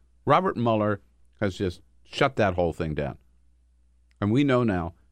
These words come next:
Robert Mueller, this is a serious investigation. This is, as Joe Biden would say, a B F D, and it ain't over yet. And this is gonna dog the Trump administration. And I believe there definitely will be more indictments. There'll be more charges, more indictments.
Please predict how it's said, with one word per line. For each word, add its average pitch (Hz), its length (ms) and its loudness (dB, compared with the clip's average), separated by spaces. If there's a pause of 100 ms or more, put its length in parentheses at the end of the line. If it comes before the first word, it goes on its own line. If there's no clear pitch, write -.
(120)
Robert 110 320 0
Mueller, 87 400 -2 (360)
this 110 200 0
is 92 140 -8
a 82 120 -4
serious 127 420 -4
investigation. 87 680 -4 (240)
This 113 200 -2
is, 98 160 -6
as 82 140 -4
Joe 90 200 -2
Biden 82 280 -2
would 78 140 -6
say, 73 260 -6
a 76 120 -4
B 110 480 -2 (100)
F 90 240 0 (240)
D, 69 360 0 (320)
and 78 200 -4
it - 240 -6
ain't 101 300 0 (200)
over 85 360 -2
yet. 76 300 -2 (120)
And 73 160 -6
this 92 200 -4
is - 80 -12
gonna 80 260 -4
dog 76 400 -2
the 76 80 -10
Trump 80 260 -4
administration. 78 680 -2 (420)
And 95 140 0
I 113 120 2
believe 107 360 0
there 98 160 0
definitely 117 460 0
will 95 160 0
be 85 140 -2
more 90 280 -2
indictments. 92 560 -4
There'll 80 120 -10
be 85 100 -6
more 87 220 -2
charges, 87 420 -4
more 85 180 -2
indictments. 110 480 -2